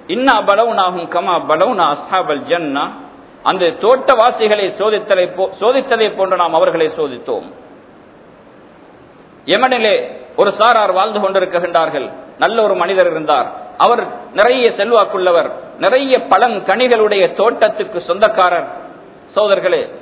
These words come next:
அந்த மனிதர் தாராளமான உள்ளம் படைத்தவர், விசாலமான உள்ளம் உடையவர். இவர் அந்த தோட்டத்தில் கனிகளை பறிப்பார். ஏழைகள் வருவார்கள், ஏழைகளுக்கு தாராளமாக கொடுக்க வேண்டும், அவர்களுடைய உள்ளங்களை பூரிப்படைய செய்ய வேண்டும்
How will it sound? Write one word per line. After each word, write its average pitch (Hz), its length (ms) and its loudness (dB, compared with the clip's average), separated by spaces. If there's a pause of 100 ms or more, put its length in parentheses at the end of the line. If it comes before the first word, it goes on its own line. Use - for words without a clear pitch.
(120)
அந்த 220 180 2
மனிதர் 262 340 4
தாராளமான 214 680 2
உள்ளம் 190 280 -2
படைத்தவர், 170 720 0
விசாலமான 220 720 2
உள்ளம் 190 240 0
உடையவர். 170 480 0 (220)
இவர் 254 200 4
அந்த 233 180 0
தோட்டத்தில் 220 720 0 (180)
கனிகளை 208 440 2
பறிப்பார். 180 560 0 (260)
ஏழைகள் 220 440 2
வருவார்கள், 190 600 2 (200)
ஏழைகளுக்கு 220 680 2
தாராளமாக 208 600 0
கொடுக்க 196 420 -2
வேண்டும், 180 360 0 (200)
அவர்களுடைய 247 480 4
உள்ளங்களை 220 580 0 (480)
பூரிப்படைய 208 580 2
செய்ய 190 240 -2
வேண்டும் 180 400 2